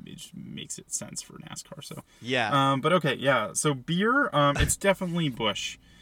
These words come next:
Speaker 2: Yeah,
Speaker 1: Um, Busch,
Speaker 2: there's
Speaker 1: like,
Speaker 2: no other
Speaker 1: Budweiser's come and
Speaker 2: answer.
Speaker 1: gone, and Busch has always been there. Busch,
Speaker 2: Yeah.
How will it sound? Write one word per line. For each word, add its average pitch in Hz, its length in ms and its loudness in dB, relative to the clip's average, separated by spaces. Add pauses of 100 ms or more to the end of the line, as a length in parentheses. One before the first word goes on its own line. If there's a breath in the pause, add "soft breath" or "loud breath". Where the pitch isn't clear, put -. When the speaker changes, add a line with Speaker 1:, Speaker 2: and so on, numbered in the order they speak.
(120 loud breath)
Speaker 2:
Yeah, 120 360 0
Speaker 1:
Um, 120 120 -2
Busch, 151 280 2
Speaker 2:
there's - 20 -2
Speaker 1:
like, 143 120 0
Speaker 2:
no 156 80 -2
other 175 140 4
Speaker 1:
Budweiser's 165 460 2
come 160 220 0
and 151 80 2
Speaker 2:
answer. - 20 -2
Speaker 1:
gone, 143 520 2
and 123 320 -4
Busch 160 240 0
has 143 160 -2
always 104 420 -4
been - 160 -14
there. - 260 -16 (140)
Busch, 98 300 -6
Speaker 2:
Yeah. 87 460 -12